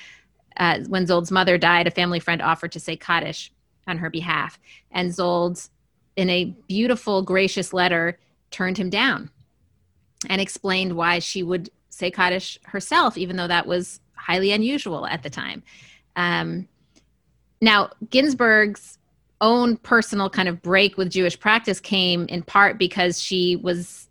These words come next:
denied the opportunity to say Kaddish for her own mother when her mother died. So I, I'm sure this spoke to her, uh, very powerfully. But when she wrote about or talked about that letter, she talked about how Zold was able to be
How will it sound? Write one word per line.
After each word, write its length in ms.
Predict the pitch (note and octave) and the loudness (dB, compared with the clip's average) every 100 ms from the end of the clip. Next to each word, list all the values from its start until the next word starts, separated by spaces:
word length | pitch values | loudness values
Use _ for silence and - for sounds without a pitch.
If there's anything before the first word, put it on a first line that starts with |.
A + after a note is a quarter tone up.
| _ | _
denied 400 | - F#3 F#3 F#3 | 0 4 6 6
the 100 | F3+ E3+ | 4 2
opportunity 440 | F3 - F3 E3+ | 0 -4 -4 -4
to 60 | F3 | -4
say 200 | E3+ D#3+ | -4 -4
Kaddish 340 | F3 E3 E3 | -2 -2 -2
for 120 | E3+ | -6
her 100 | D#3+ | -4
own 180 | D#3 F3+ | -2 -2
mother 220 | D#3+ D#3+ | -4 -4
when 120 | D#3 D3 | -6 -6
her 80 | |
mother 220 | D#3 D3 - | -8 -8 -6
died. 340 | C#3+ C#3 D3 | -2 -2 -2
So 100 | F3+ | -4
I, 180 | E3+ - | -4 -6
I'm 80 | F#3 | -10
sure 180 | - F3 | -8 -8
this 120 | F3 | -10
spoke 240 | - D#3+ | -10 -12
to 120 | - | -12
her, 280 | E3+ E3 - _ _ _ _ _ _ _ _ - | -12 -10 -12 _ _ _ _ _ _ _ _ -6
uh, 380 | E3 D#3+ D#3 - | -4 -4 -6 -6
very 200 | F3 F3 | -4 -4
powerfully. 480 | F3 G3 G#3 - E3+ | 0 0 0 -4 -6
But 260 | E3 F#3+ - _ _ - | 0 0 0 _ _ -4
when 220 | G#3 G#3 | 0 0
she 320 | - A3 - _ _ - | 0 -4 -4 _ _ -8
wrote 300 | F#3+ A#3+ C#4+ | 0 4 4
about 220 | A#3 G3 | 4 4
or 80 | F#3 | 2
talked 280 | - A3 A#3 | 2 2 2
about 180 | G3+ | 0
that 140 | G3+ E3+ | 2 2
letter, 240 | A#3 C4+ | 2 2
she 160 | B3 A3+ | 0 -6
talked 320 | - C#4+ - | 0 0 2
about 220 | C#4 A#3 | 2 2
how 460 | A3+ A#3 A3+ A3+ A3+ - _ _ _ _ _ _ _ _ | 2 4 4 4 0 -12 _ _ _ _ _ _ _ _
Zold 340 | G#3+ A#3+ C4 B3 | 0 6 6 6
was 140 | A#3 | 0
able 320 | - A3+ A#3+ A#3 | 4 4 2 0
to 140 | A3 | -4
be 640 | F3 G#3+ G#3 G#3 G#3 G3 | -4 -2 0 2 0 -2